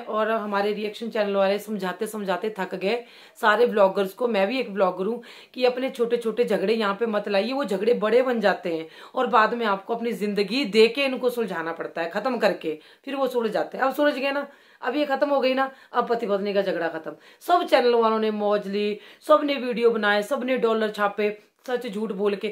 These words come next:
क्योंकि जब खुद मुंह से बात बोलनी, खुद मुंह से उगलना अपने बारे में,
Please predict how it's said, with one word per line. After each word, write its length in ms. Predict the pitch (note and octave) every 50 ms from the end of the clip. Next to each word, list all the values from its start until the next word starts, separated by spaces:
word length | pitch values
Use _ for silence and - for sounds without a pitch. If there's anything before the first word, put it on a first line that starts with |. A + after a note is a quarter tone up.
| - - - -
क्योंकि 220 | - A3 G#3 A#3+ A3+
जब 180 | D4 D4+ D4+
खुद 260 | - - A3 A#3 F#3+ D#4+
मुंह 260 | C#4+ D4 D4+ D#4 D#4
से 100 | D#4+ D#4+
बात 260 | - C4 A3+ G#3+ -
बोलनी, 380 | G#3 G3+ G3+ F#3+ F#3 F#3+ A3 G#3 - - - - - _
खुद 160 | - C#4+ - E4
मुंह 220 | D#4 D4+ D4 C#4+
से 100 | G3 C#4+
उगलना 360 | C4+ B3+ A3+ F#3+ A3 G3+ G3 G3
अपने 240 | G3 G3+ G#3+ A3
बारे 260 | G#3+ G3+ F3+ F3 F3 F3
में, 160 | F#3+ A3+